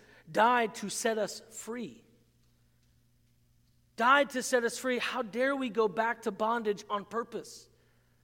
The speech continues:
But so often we do it. I do it. You do it. He wants to set us free. Do you think that he was up in heaven gleefully killing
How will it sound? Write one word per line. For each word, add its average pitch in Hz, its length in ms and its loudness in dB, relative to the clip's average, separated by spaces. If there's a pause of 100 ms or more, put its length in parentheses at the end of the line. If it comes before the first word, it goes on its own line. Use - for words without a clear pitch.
(220)
But 226 140 0
so 277 240 6
often 262 400 4
we 277 160 2
do 208 240 -2
it. - 140 -8 (340)
I 254 240 6
do 175 280 0
it. 131 140 -8 (240)
You 262 280 2
do 190 240 0
it. 135 140 -12 (1600)
He - 120 -14
wants 220 320 -4
to 190 140 -12
set 196 260 -4
us 170 160 -8
free. 202 460 -10 (1400)
Do - 80 -2
you 262 80 4
think 277 280 0
that 247 120 2
he 262 160 -4
was 240 220 0
up 240 160 2
in 214 80 -4
heaven 220 480 -2
gleefully 220 680 -2
killing 233 600 -2